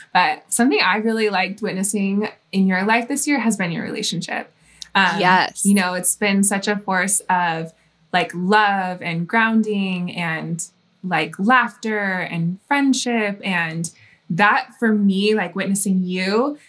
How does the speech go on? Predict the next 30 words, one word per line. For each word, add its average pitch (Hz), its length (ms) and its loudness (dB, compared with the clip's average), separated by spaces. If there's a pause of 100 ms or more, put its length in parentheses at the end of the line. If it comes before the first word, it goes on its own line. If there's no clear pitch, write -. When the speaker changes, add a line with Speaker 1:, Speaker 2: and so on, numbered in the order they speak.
(240)
Speaker 1:
um, 170 540 0 (200)
has 208 260 2
been, 202 220 2
like, 190 180 0
a, 180 320 -4
a 180 100 0
really 175 340 -2
beautiful 170 440 -4
theme 160 580 -4
to 180 160 -6
just 185 240 -2
watch, 175 320 0
like, 156 180 -6
it 160 140 -4
continue, 160 720 -6
your 160 180 -2
relationship 160 500 -4
continue 170 380 -2
to 160 80 -4
blossom 143 320 -2 (140)
and 151 100 -6
the 165 60 -6
home 170 260 -4
that 160 100 -6
you 160 80 -6
guys 147 220 -4
have 165 120 -10
created 151 300 -4
together 147 380 -6
and, 147 380 -6